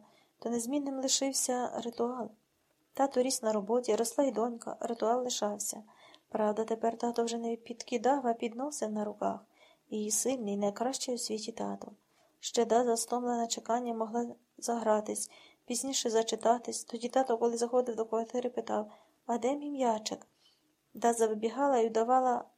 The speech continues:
удавану сердиту, казала, що ніякий вона не м'ячик. «М'ячик, підкидунчик», сміявсь тато. «Не підкидунчик, а пустунчик», вставляла слово мама. А якось тато з Дазою на піднятих високо руках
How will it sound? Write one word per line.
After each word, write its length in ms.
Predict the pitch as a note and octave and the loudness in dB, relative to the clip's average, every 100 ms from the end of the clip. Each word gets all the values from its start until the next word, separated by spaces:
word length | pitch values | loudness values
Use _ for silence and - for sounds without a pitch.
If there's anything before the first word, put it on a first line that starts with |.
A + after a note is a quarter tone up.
| _ | _
удавану 460 | A#3+ A#3+ C#4+ C#4 C4+ | -4 2 2 2 0
сердиту, 500 | - B3+ A3+ G#3+ A3+ | 0 2 4 2 2
казала, 400 | A3+ A#3 C#4+ B3 | 2 2 2 0
що 220 | - A#3 - - - - | -4 -4 -10 -16 -20 -8
ніякий 460 | B3 B3+ C#4+ - C4+ | -6 -4 -4 -2 -2
вона 180 | C4+ | -2
не 80 | C4+ | -4
м'ячик. 540 | C#4 B3 G3+ G3+ - - _ _ _ - _ _ A#3 | -2 -2 -2 -4 -8 -12 _ _ _ -20 _ _ -6
«М'ячик, 640 | A3+ C4+ D4+ A#3+ G#3+ - | 4 4 4 -2 -6 -8
підкидунчик», 720 | C#4 - B3+ B3 D4 C#4+ G3+ | -10 -6 -4 0 0 -2 -6
сміявсь 420 | - G3+ G3+ G3+ - | -6 -2 0 0 -2
тато. 380 | G3+ G3+ G#3+ - _ _ _ _ _ | -4 -4 -12 -14 _ _ _ _ _
«Не 220 | A3+ B3+ | -4 -2
підкидунчик, 840 | C4 B3+ - A#3 C4+ D#4 D4 A3+ A#3+ | -4 -6 -4 -2 -2 -2 -2 0 0
а 60 | |
пустунчик», 680 | A#3+ B3 - C#4+ D#4 D4+ A3 | 0 -4 -2 0 0 -2 -6
вставляла 500 | - - A3 G#3 G#3+ | -4 -2 0 0 -2
слово 320 | G#3 G#3+ G#3 | -2 -2 -2
мама. 380 | G#3 G3+ G3+ G3 - _ _ _ _ _ _ _ | -2 -4 -4 -8 -14 _ _ _ _ _ _ _
А 80 | - | -2
якось 320 | A3+ A3+ A#3 | 0 2 0
тато 260 | - A#3 A#3 | 4 4 4
з 80 | A3+ | 2
Дазою 420 | A#3 A#3+ A3 A3 | 2 4 2 2
на 100 | A3 | 0
піднятих 480 | A3 A#3+ A3 A#3 - | -4 -4 -4 -6 -4
високо 360 | A#3+ A3+ - | -2 -2 -2
руках 380 | G#3+ G#3+ B3+ B3+ | -2 -2 -4 -4